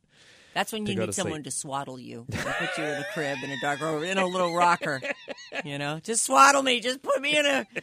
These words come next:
Speaker 1: bassinet. Man-sized bassinet."
Speaker 2: Oh, that sounds fun. I'm sorry. That, well,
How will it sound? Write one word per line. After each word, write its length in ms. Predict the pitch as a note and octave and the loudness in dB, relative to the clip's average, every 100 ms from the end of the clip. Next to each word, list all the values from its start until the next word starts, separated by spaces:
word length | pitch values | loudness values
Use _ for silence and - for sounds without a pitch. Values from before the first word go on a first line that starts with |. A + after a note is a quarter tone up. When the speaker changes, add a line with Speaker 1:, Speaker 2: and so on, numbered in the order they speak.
| - C4+ | -10 -6
Speaker 1:
bassinet. 800 | - B3 C#4+ - A#4+ B3+ B3+ - - G#4+ G#4 - | 4 6 6 4 6 8 8 6 -2 -14 -12 -10
Man-sized 840 | G#3+ A#3 B3 B3 D4 A#3 A#3 A3+ | -4 -2 -2 -4 -2 0 0 -2
bassinet." 720 | A3 A3 A3+ A#3 A#3 G#3 - - | -2 -2 -2 0 2 2 -2 -6
Speaker 2:
Oh, 120 | C#3+ | -2
that 220 | D#3 D#3+ | 0 0
sounds 240 | F3+ D#3 - | 0 -2 -2
fun. 260 | D3+ B2 | 0 0
I'm 200 | A2 A2 - | 0 -4 -4
sorry. 400 | C3+ B2+ B2 A#2 | -2 0 0 -2
That, 180 | B2 | -2
well, 300 | C#3+ E3 D3 | 2 4 4